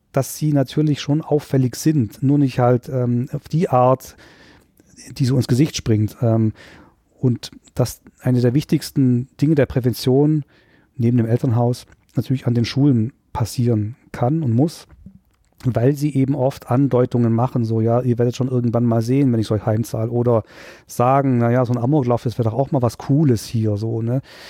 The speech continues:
Und, ähm, es sind auf diese Weise, das wird in den meisten Fällen nicht publik, aber hat sie mir auch mal im Interview geschildert, es sind auf diese Weise auch schon mehrere Amokläufe verhindert worden, davon kann man zumindest ausgehen.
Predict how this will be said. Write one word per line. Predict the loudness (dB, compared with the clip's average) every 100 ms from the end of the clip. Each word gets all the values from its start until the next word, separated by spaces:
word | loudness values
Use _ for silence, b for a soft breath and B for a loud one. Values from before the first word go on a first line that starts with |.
| B B B
Und, | -2 0 0 -2
ähm, | -2 0 2 2 0 -2 _
es | -6 -4 0
sind | 0 2 0 -4 -12 -18
auf | -4 -4 -2
diese | -2 0 0
Weise, | 2 2 2
das | 0 0
wird | -2 -4 _ _ _ -4
in | -2
den | 0 -2 -2
meisten | -2 -2 -4
Fällen | -2 2 2 2
nicht | 0 -2
publik, | -6 0 0 0 -4 B B B B
aber | -2 2 2
hat | 2
sie | 2
mir | 2
auch | 2 2
mal | 0
im | 0
Interview | 0 0 0
geschildert, | -2 -2 0 2 -2 -4 B B B B B -8
es | -4
sind | -2 -2
auf | -2
diese | -2 -2 2
Weise | 2 2 0
auch | -2 -2
schon | 0 2
mehrere | 4 2 2 2
Amokläufe | 2 2 0 0
verhindert | 0 2 2 2 2
worden, | 0 0
davon | -2 -2
kann | 0
man | -2
zumindest | 0 -4 -4
ausgehen. | 0 0 -2 -4 -4 -6